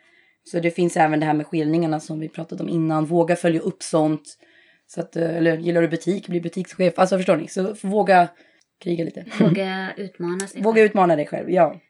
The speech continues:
Speaker 2: Tycker du att, eh, magisterutbildningen ska vara obligatorisk? Tycker du att vi ska ha fyraårig utbildningssystem?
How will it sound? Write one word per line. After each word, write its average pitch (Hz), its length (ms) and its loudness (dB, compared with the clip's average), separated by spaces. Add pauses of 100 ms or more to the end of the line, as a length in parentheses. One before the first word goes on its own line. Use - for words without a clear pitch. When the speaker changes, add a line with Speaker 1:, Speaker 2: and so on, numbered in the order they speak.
Speaker 2:
Tycker 269 260 -2
du 277 180 2
att, 277 200 -2
eh, 240 460 -2 (200)
magisterutbildningen 220 840 -6
ska 208 180 -10
vara 214 140 -6
obligatorisk? 226 760 -6
Tycker 220 200 -10
du 214 60 -12
att - 60 -20
vi 202 40 -12
ska 214 160 -10
ha 233 340 -6
fyraårig 196 840 -6
utbildningssystem? 185 920 -4